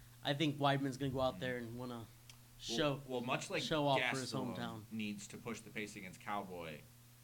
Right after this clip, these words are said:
Speaker 2: Weidman needs to come out and push the pace right away against Romero, 'cause Romero gasses in almost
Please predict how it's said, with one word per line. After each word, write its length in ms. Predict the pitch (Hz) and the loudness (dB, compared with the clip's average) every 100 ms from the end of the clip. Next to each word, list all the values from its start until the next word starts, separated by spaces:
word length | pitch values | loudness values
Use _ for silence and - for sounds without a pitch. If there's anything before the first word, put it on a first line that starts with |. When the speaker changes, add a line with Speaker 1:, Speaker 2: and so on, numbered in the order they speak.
| - | -10
Speaker 2:
Weidman 300 | 104 110 117 | 0 2 2
needs 160 | 123 104 | -2 -4
to 60 | 110 | -4
come 120 | 113 | -4
out 140 | 104 | -4
and 80 | 98 | -4
push 140 | 110 101 | -8 -8
the 80 | |
pace 240 | - 104 98 | -6 -8 -6
right 180 | 98 104 | -6 -4
away 180 | 104 101 | -2 -2
against 220 | 92 90 | -2 -6
Romero, 300 | 98 92 90 | -8 -8 -8
'cause 160 | 87 95 | -8 -10
Romero 340 | 98 104 131 | -6 -2 -2
gasses 460 | 123 107 95 - 87 | -2 -2 -2 -4 -12
in 40 | 87 | -12
almost 220 | 87 | -12